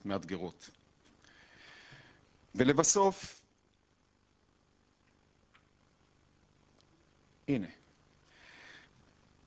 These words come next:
תודה ענקית מיוחדת לדוקטור סיגל שר, מנהלת מיטל, שמחזיקה את מיטל על הרגליים, מעורבת בכל דבר, גורמת לזה שהרעיונות הטובים יצאו אל הפועל. בכנס השנתי הראשון של מיטל, שהתקיים בשנה שעברה בטכניון,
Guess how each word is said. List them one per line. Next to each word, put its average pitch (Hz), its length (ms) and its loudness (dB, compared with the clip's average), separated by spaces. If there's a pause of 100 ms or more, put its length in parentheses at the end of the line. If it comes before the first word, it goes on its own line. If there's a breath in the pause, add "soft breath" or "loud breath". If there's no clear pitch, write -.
(340)
תודה 131 260 2
ענקית 135 400 2
מיוחדת 123 400 2
לדוקטור 104 280 0
סיגל 113 300 2
שר, 110 280 0
מנהלת 110 420 0
מיטל, 107 420 -4
שמחזיקה 107 480 -4
את 120 100 -4
מיטל 113 300 0
על 104 80 2
הרגליים, 110 580 0
מעורבת 110 380 0
בכל 104 260 -4
דבר, 107 480 0
גורמת 110 400 -2
לזה 104 200 0
שהרעיונות 101 480 0
הטובים 98 420 -2 (220)
יצאו 90 240 -8
אל 82 60 -8
הפועל. 80 260 -12 (2500 loud breath)
בכנס 196 500 4
השנתי 170 420 4
הראשון 156 440 4
של 131 120 2
מיטל, 98 520 -4
שהתקיים 123 320 0
בשנה 120 260 0
שעברה 117 260 0
בטכניון, 117 760 -2